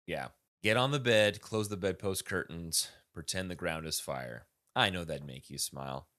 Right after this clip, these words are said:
Which, uh, I, I love, I love it when he pauses in the middle of lyrics and, uh, you, like, when he's talking about the payphone, when he goes, "Remember those?"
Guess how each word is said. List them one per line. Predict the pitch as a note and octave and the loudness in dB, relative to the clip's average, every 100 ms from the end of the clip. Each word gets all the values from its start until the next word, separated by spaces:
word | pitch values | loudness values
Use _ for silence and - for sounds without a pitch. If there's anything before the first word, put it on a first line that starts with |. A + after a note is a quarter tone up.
| _ | _
Which, | A2 G#2 - A2 | 0 2 2 6
uh, | G2 F#2 E2 - | 6 6 4 0
I, | - - D3 | -2 4 6
I | |
love, | E3 F#3 F#3+ | 8 8 8
I | D3+ | 6
love | E3 G#3+ | 6 6
it | G#3 | 6
when | F3 | 6
he | D#3 C#3 | 4 0
pauses | - - C#3 C#3 C#3+ D3+ C#3 | -2 0 6 6 6 2 0
in | C3 | 0
the | B2+ | 0
middle | A#2+ A#2+ A#2+ A2 | 2 2 4 2
of | G#2 | 2
lyrics | F#2+ G#2+ A2 A2+ - - - - | 0 0 2 0 2 2 2 2
and, | G#2+ G#2 G2+ G2 F#2 F#2 - _ _ - - - - - - - - _ _ _ _ | 4 6 6 2 0 -6 -8 _ _ -16 -14 -12 -14 -14 -10 -10 -10 _ _ _ _
uh, | G2 F#2+ F2 - | 2 4 2 -2
you, | F#2+ G#2+ - _ _ _ | -6 -6 -6 _ _ _
like, | B2 A#2+ | 0 2
when | D#3 | 2
he's | D#3 C#3+ | 2 4
talking | D3+ D3 | 4 4
about | C3+ B2 | 4 4
the | G#2+ | 4
payphone, | - A#2 - B2+ B2+ C3 - | 4 4 4 2 2 -2 -4
when | G#2+ | 0
he | |
goes, | A2 G2 | 2 2
"Remember | G#2+ A#2 A#2 A#2+ | 0 2 4 4
those?" | A2 A2 B2 C3+ - | 4 4 4 2 0